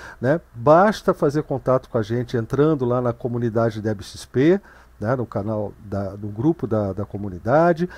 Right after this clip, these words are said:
mandar uma mensagem pra mim em P V, né, pra manifestar o seu interesse e aguardar que no dia vinte e quatro, agora quarta-feira, antes das nove horas, é claro,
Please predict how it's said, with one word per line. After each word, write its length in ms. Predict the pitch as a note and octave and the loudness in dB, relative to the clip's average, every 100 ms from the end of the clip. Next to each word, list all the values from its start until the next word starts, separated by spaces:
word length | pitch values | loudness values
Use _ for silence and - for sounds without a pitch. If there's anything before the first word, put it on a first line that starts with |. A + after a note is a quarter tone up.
| - - | -14 0
mandar 300 | D3 C3+ D#3+ | 2 4 4
uma 120 | F3+ | 4
mensagem 540 | E3+ D#3 - C#3 C3 | 4 0 2 2 2
pra 220 | B2 B2+ A#2 | -2 -2 0
mim 180 | A#2+ | 0
em 80 | A2+ | -2
P 260 | G#2+ - G3+ | -2 0 2
V, 400 | B2 C#3+ F#3+ G#3 - _ _ _ | 2 4 4 2 -8 _ _ _
né, 340 | G2 F#2+ E3+ A3 - - - | -8 0 0 0 -6 -20 -6
pra 320 | A#2 B2+ C3 B2 A#2+ - - | 2 4 4 2 -6 -16 -10
manifestar 680 | A#2 C#3 C#3+ C#3+ B2+ - G#2+ | 0 2 2 2 -2 0 -4
o 80 | |
seu 180 | G2+ C#3 | -2 -4
interesse 520 | E3 A#3+ G3+ A3 - | -2 0 2 2 2
e 40 | B3+ | 0
aguardar 560 | A#3+ A#3+ F#3 C#3 D3 C#3+ | 2 2 4 6 6 4
que 100 | D3+ | 0
no 140 | D3+ | 0
dia 160 | C3+ D#3 | 2 2
vinte 220 | D#3+ G#3+ | 2 -6
e 40 | |
quatro, 400 | - C#3+ C3 - | 2 4 4 2
agora 340 | B2+ B2 B2 A2 | -2 2 2 2
quarta-feira, 800 | - G2 - - D#3+ G3 E3 F#2 - - - | -2 -6 -6 -4 4 4 4 0 -6 -12 2
antes 420 | D#3 F#3+ F#3 B2 | 4 6 2 -2
das 240 | A2+ A2 | 0 0
nove 300 | G#2 G#2 G#2 | -2 -6 -2
horas, 400 | C#3 C3+ F3 A#2 | 0 4 4 2
é 60 | G2+ | -2
claro, 400 | - D3 F3 A#2 | -2 0 0 -2